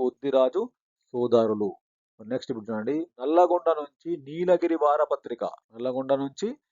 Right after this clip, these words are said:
నీలగిరి వారపత్రిక ఎవరి సంపాదకత్వంలో వచ్చింది? ఎవరి సంపాదకత్వంలో వచ్చింది? షబ్నవీసు వెంకట నరసింహారావు. షబ్నవీసు వెంకట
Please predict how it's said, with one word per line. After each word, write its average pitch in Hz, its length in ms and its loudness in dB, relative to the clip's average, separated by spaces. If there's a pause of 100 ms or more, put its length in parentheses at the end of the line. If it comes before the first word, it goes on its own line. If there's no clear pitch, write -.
(340)
నీలగిరి 170 500 0
వారపత్రిక 143 640 0 (320)
ఎవరి 156 340 2
సంపాదకత్వంలో 151 1040 -4
వచ్చింది? 113 460 -2 (120)
ఎవరి 139 300 2 (500)
సంపాదకత్వంలో 143 760 0
వచ్చింది? 151 340 -4 (100)
షబ్నవీసు 143 800 -2
వెంకట 131 400 -2
నరసింహారావు. 123 720 -2
షబ్నవీసు 131 680 -6
వెంకట 131 400 -2